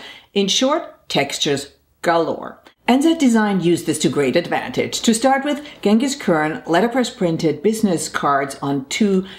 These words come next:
ninety pound cover, hundred percent Nina cotton letra and duplex laminated them together for a hundred eighty pound chunky treat.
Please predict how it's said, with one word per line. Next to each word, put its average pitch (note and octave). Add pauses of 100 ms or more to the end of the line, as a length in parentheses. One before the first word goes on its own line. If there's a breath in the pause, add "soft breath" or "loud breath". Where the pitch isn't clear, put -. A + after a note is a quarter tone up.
(120)
ninety F#3+
pound D3
cover, C#3 (140 loud breath)
hundred D3+
percent C3+
Nina C3+
cotton C3+
letra B2+
and C#3+
duplex -
laminated D3+
them C#3
together D3 (220 loud breath)
for -
a -
hundred D3
eighty C#3
pound C#3
chunky B2+
treat. -